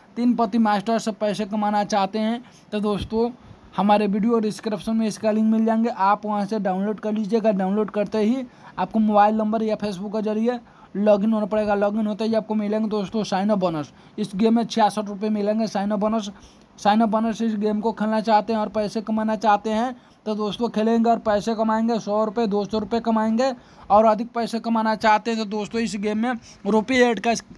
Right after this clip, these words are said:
ऐड कैश करना होगा, यानी ऐड करना होगा। इस गेम में रुपये ऐड कैश करके इस गेम को खेलना होगा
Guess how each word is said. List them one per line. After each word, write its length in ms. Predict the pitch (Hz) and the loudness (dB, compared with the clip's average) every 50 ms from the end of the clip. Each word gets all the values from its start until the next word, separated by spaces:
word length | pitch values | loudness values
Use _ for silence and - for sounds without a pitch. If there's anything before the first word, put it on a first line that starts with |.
| - - | -4 0
ऐड 160 | 233 247 233 | 0 0 0
कैश 220 | - 240 233 - - | 0 0 -2 -2 0
करना 260 | - 220 208 202 190 | 0 0 2 2 2
होगा, 180 | 185 180 196 | 2 2 2
यानी 260 | 214 214 214 220 233 233 233 | 2 2 2 2 0 0 0
ऐड 180 | 240 240 233 233 | 0 0 0 0
करना 340 | 233 - 214 208 220 220 208 | -2 -2 0 2 2 4 4
होगा। 300 | 208 220 233 247 254 247 - - - _ _ - | 4 4 2 2 0 0 -4 -18 -20 _ _ -4
इस 180 | 226 214 - 190 | -4 -4 -2 0
गेम 260 | 196 220 233 240 240 | 2 2 4 4 4
में 100 | 254 247 | 4 2
रुपये 300 | 233 214 208 233 247 247 | 0 0 -2 -2 -2 -2
ऐड 240 | 220 240 233 233 240 | 0 -2 -2 -2 -2
कैश 200 | - 233 208 - | -2 -4 -4 -2
करके 300 | - 233 220 190 220 240 | -2 -4 -2 -2 -2 -2
इस 140 | 240 185 196 | -2 -2 -2
गेम 280 | 185 202 208 202 196 196 | 0 0 0 0 0 0
को 160 | 196 220 208 | 0 0 0
खेलना 380 | - 175 185 185 190 208 208 202 | 0 0 0 2 4 4 4 4
होगा 320 | 208 226 226 254 254 254 | 2 2 2 2 0 0